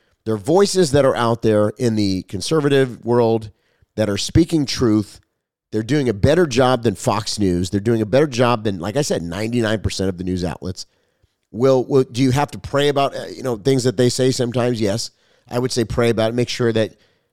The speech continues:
you know, it's in line with the scripture, that it's biblical. And also don't get yourself,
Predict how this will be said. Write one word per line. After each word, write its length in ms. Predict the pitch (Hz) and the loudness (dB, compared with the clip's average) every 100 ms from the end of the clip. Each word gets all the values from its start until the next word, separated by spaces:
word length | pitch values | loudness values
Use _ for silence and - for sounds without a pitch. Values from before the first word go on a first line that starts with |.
| _ | _
you 80 | 135 | 2
know, 100 | 117 | 2
it's 140 | - | 2
in 120 | 127 110 | 0 2
line 200 | 110 113 | 2 2
with 120 | 123 | 2
the 80 | 135 | 0
scripture, 640 | - 135 - 131 131 156 _ _ _ _ _ - | 2 2 2 4 2 0 _ _ _ _ _ -2
that 140 | 110 | 0
it's 120 | 98 | 0
biblical. 580 | 90 139 123 123 117 120 | 2 2 4 4 4 4
And 180 | 110 110 | 2 -2
also 380 | 160 214 - 147 | 0 2 4 4
don't 240 | 147 156 | 4 2
get 140 | 165 120 | 0 0
yourself, 580 | 127 - 123 107 - | -2 2 2 2 -2